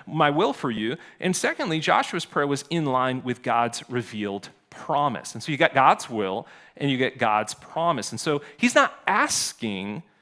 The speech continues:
for anything that's outside of God's will already. This is part of his pr-, uh, promise and part of his purpose. And that's really how we're to pray as well. That, that we would pray boldly, that we can pray with confidence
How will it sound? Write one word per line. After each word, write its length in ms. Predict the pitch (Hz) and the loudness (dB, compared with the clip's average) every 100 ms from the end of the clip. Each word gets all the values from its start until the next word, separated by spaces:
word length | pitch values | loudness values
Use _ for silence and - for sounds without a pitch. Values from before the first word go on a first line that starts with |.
| _ | _
for 180 | - 190 - | 0 0 4
anything 600 | 233 294 269 151 123 120 | 2 2 -2 -4 -2 0
that's 200 | 127 - 165 | -2 -2 2
outside 880 | 175 - - - 175 131 127 123 123 | 2 2 -4 -2 0 2 2 0 -2
of 200 | 135 117 | -8 -4
God's 460 | 123 110 110 107 - | -2 0 -2 -6 -10
will 380 | 117 117 113 - | -4 -2 -2 -2
already. 460 | 113 113 131 156 | -4 -2 -2 -2
This 160 | 110 - | -4 -8
is 80 | 127 | -10
part 300 | - 123 113 | -4 -2 -2
of 100 | - | -4
his 220 | - - | -8 -10
pr-, 160 | - - - - | -12 -20 -18 -6
uh, 140 | 104 | -6
promise 540 | 104 - 147 170 233 - | -6 -4 0 0 -2 -8
and 100 | 110 | -8
part 200 | 95 101 | -4 -4
of 80 | 113 | -6
his 140 | 113 | -12
purpose. 400 | - 226 151 - - - - | -4 -4 -4 -10 -12 -20 -6
And 100 | 180 | -2
that's 180 | 269 - | -2 0
really 180 | 339 302 | 2 2
how 180 | 262 233 | 4 4
we're 160 | 226 | 4
to 80 | 196 | 2
pray 240 | - 156 | 0 2
as 120 | 180 190 | 2 0
well. 440 | 311 370 - - _ - - | -2 -4 -6 -18 _ -20 -2
That, 200 | - 196 | 4 6
that 140 | 202 190 | 6 4
we 160 | 202 | 4
would 240 | 277 285 - | 2 0 -2
pray 520 | - - 202 220 220 | -8 2 4 6 4
boldly, 800 | - 143 120 160 220 262 135 135 | 0 -6 2 4 6 4 4 4
that 180 | 180 170 | 2 0
we 240 | 160 208 | 0 0
can 200 | 254 233 | 0 -2
pray 400 | - - 127 120 | -4 0 0 2
with 180 | 139 143 | 0 -6
confidence 800 | - - 240 269 - 147 123 120 | -8 -8 -4 -4 -2 -4 -4 -6